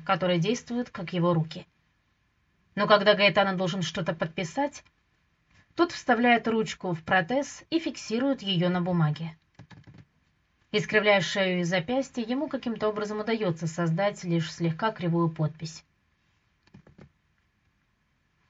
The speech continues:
По данным Неаполитанской прокуратуры по борьбе с мафией, операционные магазины Дженни Маккей занимаются торговлей наркотиками. Цены поставщиков тесно связаны с их способностью накапливать запасы,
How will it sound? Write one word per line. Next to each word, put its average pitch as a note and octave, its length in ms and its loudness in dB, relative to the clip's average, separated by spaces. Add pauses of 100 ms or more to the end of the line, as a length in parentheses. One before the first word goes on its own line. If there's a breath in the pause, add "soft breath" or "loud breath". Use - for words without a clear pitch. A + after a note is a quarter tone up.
(360)
По A#3 140 8
данным G3+ 380 4
Неаполитанской G3+ 800 2
прокуратуры G3 720 2
по F#3+ 120 2
борьбе F3+ 300 2
с E3 100 -4
мафией, F3 540 0
операционные F#3 800 0
магазины E3 760 4
Дженни F3 320 2
Маккей F3 360 0
занимаются B3+ 520 -2
торговлей G#3 440 -4
наркотиками. F3 760 -4 (640)
Цены G3+ 300 2
поставщиков G3+ 640 -2
тесно C#4 340 -2
связаны G#3 560 -2
с - 180 -10
их F3+ 120 -6
способностью A3+ 800 -4
накапливать F#3 500 -2
запасы, E3+ 540 -2